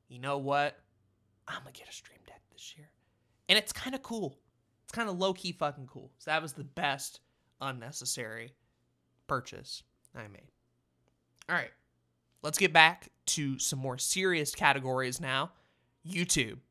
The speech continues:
I watch a lot of YouTube, both from my friends. Uh, I also make stuff. I also watch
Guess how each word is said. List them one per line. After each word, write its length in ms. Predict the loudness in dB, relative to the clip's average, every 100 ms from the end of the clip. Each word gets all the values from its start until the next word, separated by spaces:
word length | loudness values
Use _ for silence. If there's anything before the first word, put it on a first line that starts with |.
| _ _
I 60 | 2
watch 240 | 4 4
a 60 | 4
lot 200 | 4 4
of 60 |
YouTube, 540 | 0 -8 -8 -8 -8 -10 _ _ _ _
both 220 | -2 -2 -10 _ _
from 200 | 0 4
my 160 | 4
friends. 600 | 4 2 2 0 -4 -8 -10 _ _ _
Uh, 260 | -10 -8 -10 -6
I 120 | -4
also 340 | -2 -4 -8
make 320 | -6 -4 -4 -6
stuff. 480 | -2 0 0 -4 -20 _ -4
I 80 |
also 240 | -4 -2 -4
watch 280 | -4 -6